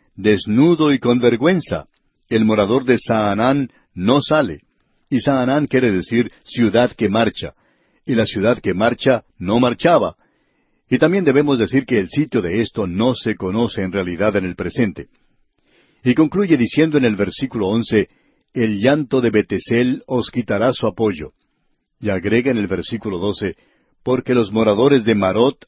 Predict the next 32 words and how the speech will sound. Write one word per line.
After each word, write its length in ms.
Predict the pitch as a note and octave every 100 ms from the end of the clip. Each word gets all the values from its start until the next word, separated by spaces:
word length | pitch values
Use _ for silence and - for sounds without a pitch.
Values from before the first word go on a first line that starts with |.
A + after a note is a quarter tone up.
| -
anhelaron 640 | A#2 A2 G2 A#2 D3+ C#3+
ansiosamente 800 | A#2+ - D3 C#3+ A#2+ B2+ C#3+ B2+
el 80 | G#2+
bien, 400 | A2+ D3 F#2 C#2 _ _ _ _
pues 200 | - G#2
de 140 | E2+ E2+
parte 420 | - B2+ A#2+ A#2
de 140 | G#2
Jehová 440 | - G2+ F2+ G#2 A#2
el 120 | G2+
mal 320 | F#2 D#3 D#3+
había 280 | G#2+ G#2+ G#2+
descendido 720 | G#2 G2 F#2 F2 C3+ B2+ B2
hasta 280 | A2+ - A#2
la 120 | G2+
puerta 420 | - D3+ D#3 D3+
de 120 | C3+ B2+
Jerusalén." 720 | C3 A#2+ - A2 F2+ C2+ _ _ _ _ _ _ _ _ _
Ahora, 220 | B2 A2
Marot 340 | A2+ C3+ E3 -
significa 720 | A#2 G#2 F2+ A#2+ - A2+ - _ -
amargura. 640 | G#2+ G2+ G2 A2 A2 D#2 - _ _ _ _ _ _ _ _ - -
Y 140 | D3+
ellos 260 | E3 D#3 C3
habían 240 | A2 C3
esperado 580 | A2+ G2 G#2 A#2+ A#2+ B2+
un 320 | - B2+ A#2+
buen 200 | F2+ F3
informe, 640 | F3 C3 C#3+ D3 D#2+ C#2 _
alguna 460 | - A2 C3+ G#3+ F3+
palabra 380 | C3+ C#3+ D3 C3
buena, 480 | G#2+ C#3+ F2+ C#2